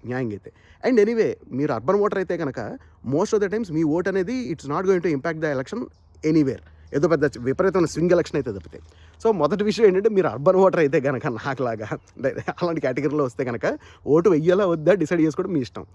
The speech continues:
ఒకవేళ మీరు వేయదలుచుకున్నారనుకోండి, which is a good thing, I think you should vote. ఆ, ఓటు వేయకపోవడం వల్ల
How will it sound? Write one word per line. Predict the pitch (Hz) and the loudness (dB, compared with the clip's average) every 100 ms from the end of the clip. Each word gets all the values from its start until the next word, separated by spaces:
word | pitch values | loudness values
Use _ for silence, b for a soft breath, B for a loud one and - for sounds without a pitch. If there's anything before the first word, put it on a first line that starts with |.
| b b b | b b b
ఒకవేళ | 156 214 | 0 2
మీరు | 262 208 | 2 2
వేయదలుచుకున్నారనుకోండి, | 147 190 220 220 202 165 139 113 | 2 0 -2 -2 -2 0 -2 -4
which | 139 185 | -4 -6
is | 185 | -4
a | |
good | 143 139 | -2 -4
thing, | 104 - | -6 -6
I | 160 | -4
think | 226 | -2
you | 185 | -4
should | 156 123 | -2 -2
vote. | 139 - _ - | -2 -4 _ -6
ఆ, | 117 | -4
ఓటు | 110 151 147 | -2 -2 0
వేయకపోవడం | 139 156 156 160 160 | -2 -2 -2 0 2
వల్ల | 160 147 127 | 2 2 0